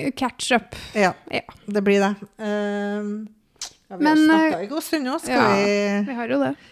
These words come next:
Speaker 1: Femten minutter. <laughs>
Speaker 2: Skal vi avslutte med en liten topp tre, kanskje, eller? Hva tenker du?
Speaker 1: Ja, det kan vi gjøre.
Speaker 2: Så kan vi fortsette å snakke enda mer om planene våre i neste uke.
Speaker 1: Ja, ja, ja. Vi kommer tilbake, vi nå,
Speaker 2: Ja.
Speaker 1: fremover, så det,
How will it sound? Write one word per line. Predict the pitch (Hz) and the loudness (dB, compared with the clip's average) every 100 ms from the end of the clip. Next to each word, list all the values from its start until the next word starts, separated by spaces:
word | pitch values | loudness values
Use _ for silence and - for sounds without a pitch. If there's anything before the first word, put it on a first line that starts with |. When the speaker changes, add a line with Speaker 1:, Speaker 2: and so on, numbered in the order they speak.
| - | -10
Speaker 1:
Femten | - 247 - 247 | -4 -4 -2 -6
minutter. | 269 - - - 285 | -6 -12 -14 0 2
<laughs> | |
Speaker 2:
Skal | 226 196 | 4 2
vi | 185 | 4
avslutte | 196 180 - 180 | 2 2 -4 -4
med | 190 | -2
en | 185 | 0
liten | 196 190 | -2 -4
topp | 180 196 196 | -8 -10 -12
tre, | - 196 | -8 -8
kanskje, | 202 277 - | -6 -12 -8
eller? | 269 294 285 - | -6 -6 -8 -12
Hva | - | -12
tenker | 247 247 214 | -10 -6 -2
du? | 240 | 2
Speaker 1:
Ja, | 415 - _ - | 0 -2 _ -2
det | 466 | 0
kan | 523 | 2
vi | 339 | 0
gjøre. | 226 | 0
Speaker 2:
Så | 233 | -4
kan | 226 | -4
vi | 190 185 | -4 -6
fortsette | 190 208 208 - 165 196 | -8 -14 -12 -8 -4 -4
å | |
snakke | 185 208 202 - | 0 2 2 2
enda | 226 214 | 4 6
mer | 180 196 | 6 6
om | 208 | 4
planene | 220 214 180 | 4 4 2
våre | 160 156 | -2 -4
i | 185 | -2
neste | 190 - 214 | -4 -2 -6
uke. | 226 | 4
Speaker 1:
Ja, | 247 247 277 | 6 8 8
ja, | 277 247 | 6 6
ja. | 226 - | 4 0
Vi | 247 | -2
kommer | 233 262 226 | 0 0 0
tilbake, | 220 214 208 294 | -2 -4 -4 -2
vi | 320 | 2
nå, | 302 294 311 - | 2 2 0 0
Speaker 2:
Ja. | 220 226 | 0 2
Speaker 1:
fremover, | 269 262 | 2 0
så | 294 - 277 | -2 -4 -6
det, | 277 330 | -4 -4